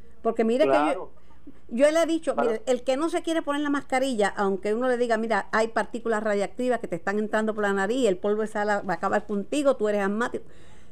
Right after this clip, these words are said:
Speaker 1: El que no se la quiere poner, hace como Trump, busca cualquier excusa para no ponérsela, o como Ron DeSantis, que dice que la culpa del covid son los latinos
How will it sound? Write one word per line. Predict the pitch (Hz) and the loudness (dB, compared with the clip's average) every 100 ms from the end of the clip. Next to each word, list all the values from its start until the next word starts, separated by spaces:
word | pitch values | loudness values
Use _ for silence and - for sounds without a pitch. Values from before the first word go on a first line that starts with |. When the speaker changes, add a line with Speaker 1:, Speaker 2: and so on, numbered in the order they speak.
| - | 0
Speaker 1:
El | 247 | 2
que | 262 | 2
no | 269 | 0
se | 262 320 | 0 0
la | 302 | 0
quiere | 320 311 | 0 0
poner, | 302 277 285 302 254 - - | 0 0 0 -2 -4 -10 -4
hace | 247 320 | -2 0
como | 285 311 302 | 0 0 2
Trump, | 269 302 294 - | 2 2 -2 -6
busca | - 226 240 311 | -6 -4 -2 0
cualquier | 311 285 277 269 | 2 2 2 0
excusa | 277 269 302 | -2 -6 -4
para | 277 262 | -2 -2
no | 269 | 0
ponérsela, | 285 240 277 330 247 | 0 0 -2 0 2
o | 202 | 2
como | 226 220 | 2 2
Ron | 208 226 254 | 2 0 0
DeSantis, | 285 262 247 285 285 - | 0 0 0 -2 -4 -2
que | 208 | -2
dice | 202 214 254 | -2 -4 -2
que | |
la | 226 | 0
culpa | 208 226 240 | 0 2 2
del | 240 | 2
covid | 240 233 233 | 0 -6 -4
son | 233 | -2
los | 233 | 0
latinos | 226 226 302 285 | 0 0 -2 -4